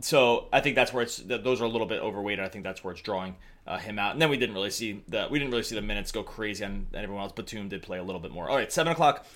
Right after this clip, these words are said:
other game. Uh, Sixers go in and play the Pistons. Sixers are three-point home favorites. It's a two nineteen over under. The story here is that, uh, the last time they played,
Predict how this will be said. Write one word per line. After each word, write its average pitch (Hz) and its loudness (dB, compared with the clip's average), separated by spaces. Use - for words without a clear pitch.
other 139 6
game. 131 2
Uh, 104 0
Sixers 175 0
go 135 6
in 123 0
and 110 -8
play 104 -4
the 156 -10
Pistons. - -4
Sixers 156 -2
are 113 0
three-point 147 -2
home 127 -4
favorites. 120 -2
It's 90 -12
a 87 -16
two 156 -4
nineteen 123 -2
over 120 4
under. 110 -2
The 127 -2
story 202 10
here 180 10
is 127 4
that, 123 6
uh, 110 4
the 113 -8
last 139 8
time 180 4
they 151 6
played, 156 4